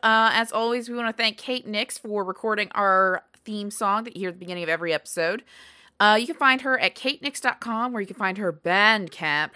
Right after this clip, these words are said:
her merch, and streaming. As of the publishing of this podcast, her streaming show, The Lounge, is taking a break.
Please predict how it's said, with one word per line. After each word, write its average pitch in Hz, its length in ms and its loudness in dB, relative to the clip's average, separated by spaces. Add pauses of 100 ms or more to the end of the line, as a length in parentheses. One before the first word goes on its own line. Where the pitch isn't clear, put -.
her 359 160 -4
merch, 226 560 -2 (280)
and 220 160 -4
streaming. 156 540 -8
As 508 220 2
of 453 40 -12
the 415 60 -6
publishing 240 400 0
of 202 80 -4
this 185 120 -12
podcast, 180 760 2
her 233 140 -4
streaming 339 420 -6
show, 202 320 0
The 185 100 -6
Lounge, 262 480 -2
is 320 320 -4
taking 427 320 -8
a 392 60 -8
break. 415 400 -2